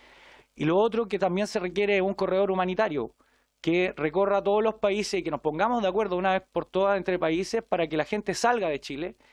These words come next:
y se vaya a su país de origen, que es algo que también cuesta mucho. Eh, <clears throat> hay un proyecto que es, eh,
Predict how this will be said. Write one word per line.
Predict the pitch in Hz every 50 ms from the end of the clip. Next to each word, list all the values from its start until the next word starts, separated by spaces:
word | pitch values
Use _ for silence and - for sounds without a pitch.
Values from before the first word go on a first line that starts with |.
| _ _ _ _
y | - 143
se | - 185 175
vaya | 175 185 202 196 208 208
a | 196
su | - 190 175
país | 180 175 185 190
de | 180
origen, | 185 180 202 185 - 220 220 214
que | - - 170 170
es | 190
algo | 190 202 208 214 196 165
que | - 202 196
también | 196 180 165 170 175 185 214 233 233 - _ _ _ _ _ _ _
cuesta | - 208 208 - - 175
mucho. | 151 127 117 101 - - 113 - _ _ _ _ - - - - - - - _ _
Eh, | - 143 147 151 151 151 147 147 143 143 147 139 139 143 - _ _ _ _ _ _ _ _ _
<clears throat> | - - - 143 156 151 - - - _ _ _ _ _ _ _ _ _ _ _ _ _ -
hay | 151 160 190
un | 202
proyecto | 196 - 196 185 175 208 208 208 - - 214 190 165
que | 160 185 190 202
es, | 196 - - - - - _
eh, | 165 170 170 170 165 160 160 156 156 151 147 143